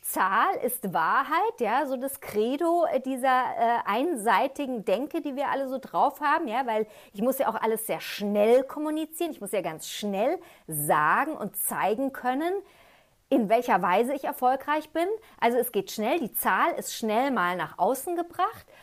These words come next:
und dann sind es eben die anderen, die sich das anschauen und idealerweise beeindruckt sind. Und ich glaube, dass der Grund,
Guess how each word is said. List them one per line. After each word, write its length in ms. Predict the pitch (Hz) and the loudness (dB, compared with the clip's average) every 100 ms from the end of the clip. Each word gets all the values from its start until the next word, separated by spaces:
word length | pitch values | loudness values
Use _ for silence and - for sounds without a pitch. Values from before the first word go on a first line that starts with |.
| - 233 | -18 -4
und 160 | 254 | 0
dann 180 | 262 320 | 2 2
sind 160 | 339 330 | 0 -2
es 80 | 320 | -4
eben 260 | 302 302 | -4 -2
die 120 | 277 - | -4 0
anderen, 640 | 277 320 285 202 156 151 | 2 4 4 2 0 -4
die 100 | 165 | -4
sich 180 | 226 262 | -4 -4
das 240 | - 269 - | -4 -2 0
anschauen 640 | 330 370 - 165 131 156 | 0 0 -6 -10 -10 -8
und 360 | 226 240 240 - - - | -4 -4 -6 -14 -20 -10
idealerweise 1040 | 240 214 175 196 294 285 247 262 254 277 269 - - | -4 2 4 6 4 2 2 2 2 -2 -2 -10 -6
beeindruckt 800 | 247 233 302 302 - 151 - - | -2 2 2 0 -6 -8 -10 -8
sind. 400 | 127 - - - _ _ _ _ _ _ _ _ _ _ _ - | -8 -8 -14 -20 _ _ _ _ _ _ _ _ _ _ _ -8
Und 160 | 240 | -6
ich 100 | 240 | -6
glaube, 340 | - 233 262 285 | 0 4 4 4
dass 200 | 240 226 | 0 0
der 160 | 240 | -2
Grund, 580 | - 208 262 466 294 - | -2 0 2 2 0 -6